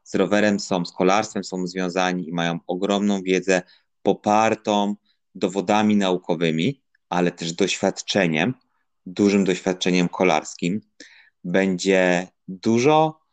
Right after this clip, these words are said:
rozmów o takiej historii kolarskiej, o historiach kolarskich i to tych bliższych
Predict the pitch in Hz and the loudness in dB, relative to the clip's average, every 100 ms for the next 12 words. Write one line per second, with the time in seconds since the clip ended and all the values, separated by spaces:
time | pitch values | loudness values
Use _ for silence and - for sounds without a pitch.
0 | _ _ 95 101 104 101 101 98 92 - | _ _ 0 2 2 0 -2 -2 -4 -12
1 | _ 90 87 87 82 82 80 80 _ _ | _ 2 4 4 4 2 0 -2 _ _
2 | _ _ _ _ _ _ _ _ _ 110 | _ _ _ _ _ _ _ _ _ -4
3 | 107 180 180 - 190 143 104 92 82 73 | 0 0 0 0 2 2 0 -2 -2 -4
4 | - 123 120 - _ _ _ _ _ _ | -6 -4 -4 -8 _ _ _ _ _ _
5 | _ - 92 101 - 113 113 101 - 87 | _ -6 -6 -8 0 2 2 0 -2 0
6 | 78 - _ - 98 101 95 95 90 - | 0 -4 _ -14 -4 -2 0 -2 -4 -10
7 | _ - 95 90 98 - - 208 220 - | _ -8 -2 2 2 2 2 2 2 0